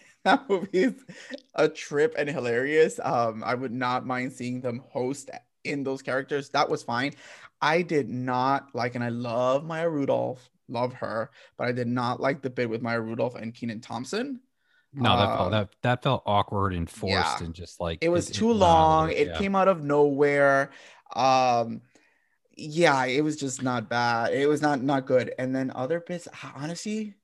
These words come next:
Speaker 1: nothing was memorable to me.
Speaker 2: Well, the funniest thing about that bit about bad acceptance speeches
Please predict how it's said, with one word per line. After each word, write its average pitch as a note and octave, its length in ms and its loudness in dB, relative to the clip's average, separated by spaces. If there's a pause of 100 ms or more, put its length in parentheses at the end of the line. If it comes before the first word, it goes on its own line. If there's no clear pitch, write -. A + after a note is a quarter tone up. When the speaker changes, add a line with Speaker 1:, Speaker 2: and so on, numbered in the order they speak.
(180)
Speaker 1:
nothing D#3+ 280 -6
was G3+ 200 -8
memorable D3 440 -2
to B2 120 -8
me. A2+ 320 -6 (100)
Speaker 2:
Well, B2+ 220 2 (180)
the C3+ 140 2
funniest F3+ 320 0
thing D3+ 120 4
about A2 200 2
that G2 200 0
bit A2+ 200 4
about G2 320 2
bad G#2+ 200 4
acceptance G#2+ 460 -2
speeches C#3+ 540 -4